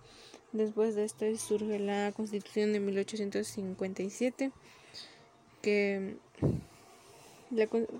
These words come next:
que como se sabe, la Constitución de mil ochocientos veinticuatro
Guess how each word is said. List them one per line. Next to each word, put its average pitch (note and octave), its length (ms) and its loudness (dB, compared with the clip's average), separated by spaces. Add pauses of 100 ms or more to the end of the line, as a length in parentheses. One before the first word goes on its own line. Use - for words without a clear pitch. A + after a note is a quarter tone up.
que A3 140 0
como G#3+ 400 0
se A3 140 -6
sabe, A3 240 4
la A3 120 2
Constitución G#3 520 0
de A3 60 4
mil A3+ 140 4
ochocientos A3 400 0
veinticuatro G#3+ 600 -2